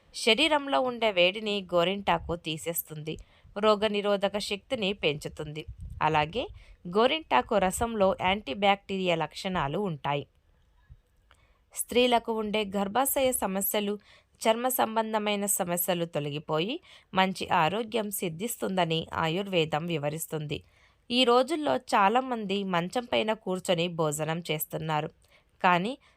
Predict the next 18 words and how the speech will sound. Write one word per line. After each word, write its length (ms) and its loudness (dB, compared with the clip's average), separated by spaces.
ఈ 140 2
ఆషాఢ 360 6
మాసంలో 640 -2
మంచం 420 -2
పైన 300 0
కూర్చొని 580 -2
భోజనం 540 0
మాత్రం 380 0
చేయకూడదు. 680 -4
ఈ 140 2
నెల 260 4
రోజుల 380 0
పాటు 420 0
మంచం 480 -4
మీద 220 -4
కూర్చొని 560 -4
భోజనం 460 4
చేస్తే 440 -2